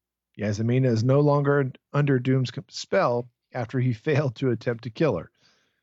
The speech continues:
Doom is addressing the members of his cult when Conan sneaks up behind him. Doom attempts to mesmerize Conan by embracing him. Conan resists the mind control and uses his father's broken sword to behead Doom.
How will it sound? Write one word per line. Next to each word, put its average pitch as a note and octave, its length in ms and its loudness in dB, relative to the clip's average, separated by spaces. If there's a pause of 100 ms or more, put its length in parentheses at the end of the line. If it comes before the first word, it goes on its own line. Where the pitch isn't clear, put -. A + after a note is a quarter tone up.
(220)
Doom C3+ 260 2
is A2+ 220 -2 (240)
addressing D#3 500 -2
the C3 100 -4
members D3 360 -4
of D3 80 -6
his C#3+ 140 -6
cult B2 320 -6 (100)
when A2+ 160 -14
Conan C3 340 -4
sneaks A#2 360 -8
up - 120 -10
behind A2+ 380 -2
him. D#2 180 -10 (840)
Doom B2 420 0
attempts A2+ 360 -4
to F#2+ 260 0
mesmerize B2 640 -4
Conan F2+ 420 -12 (340)
by C#3+ 140 -2
embracing D#3 500 -2
him. F2 120 -16 (760)
Conan F#3 320 0
resists C3 460 -6
the C#3 100 -6
mind A#2+ 260 -4
control A#2+ 420 -4
and B2 180 -4
uses D3+ 320 2
his B2 160 -4
father's C3 380 0
broken D#3 360 -2
sword B2 380 -6
to A#2 80 -8
behead A2+ 400 -4
Doom. G2+ 260 -4